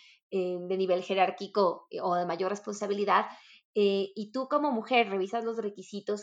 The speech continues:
si sientes que cumples parcialmente y que te falta algo,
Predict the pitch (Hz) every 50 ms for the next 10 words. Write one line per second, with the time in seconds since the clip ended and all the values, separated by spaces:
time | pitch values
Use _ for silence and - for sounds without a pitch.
0 | - - - 233 214 - - 262 269 277 269 - 349 359 349 - - _ - 220
1 | 214 - - 262 269 - 311 339 330 - - 233 214 - - 233 208 214 214 208
2 | 202 190 190 202 202 - 175 185 - _ _ - - _ _ _ _ 220 - -
3 | 220 214 214 202 - - 226 220 247 277 - 254 226 196 190 196 214 277 320 311
4 | -